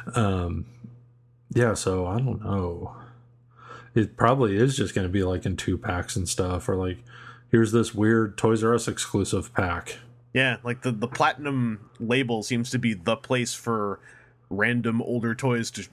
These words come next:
Speaker 2: resurface again, which is really cool. The, the only thing really I think that ruins Platinum is just how expensive it all is. Um,
Speaker 1: Yeah.
Speaker 2: and, you know, as much as I,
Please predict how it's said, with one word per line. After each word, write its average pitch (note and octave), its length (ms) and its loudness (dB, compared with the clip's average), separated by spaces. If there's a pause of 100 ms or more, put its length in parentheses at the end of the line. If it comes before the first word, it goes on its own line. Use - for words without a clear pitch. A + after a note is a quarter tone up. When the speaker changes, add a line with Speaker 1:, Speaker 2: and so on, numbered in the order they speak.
Speaker 2:
resurface B2+ 600 -2
again, G2+ 380 -2
which C3 120 -2
is A#3+ 100 4
really C4+ 200 2
cool. F#3+ 300 2 (480)
The, F3+ 200 2
the F3+ 120 2
only B3 160 4
thing A#3 120 2
really F3 240 4
I C3 60 2
think C#3 200 -4
that C3+ 100 2
ruins B2 280 2
Platinum C3 380 0
is G2+ 80 -4
just A#2+ 140 -4
how A#2+ 140 0
expensive A2+ 420 -4
it G2+ 40 -2
all F#2 200 -2
is. F2+ 300 -8 (280)
Um, G2 460 -2 (160)
Speaker 1:
Yeah. B2+ 80 0
Speaker 2:
and, B2+ 200 0 (580)
you D#3 80 -2
know, B2 140 0
as D3+ 80 -2
much F#3 160 0
as F3+ 80 0
I, D#3 260 2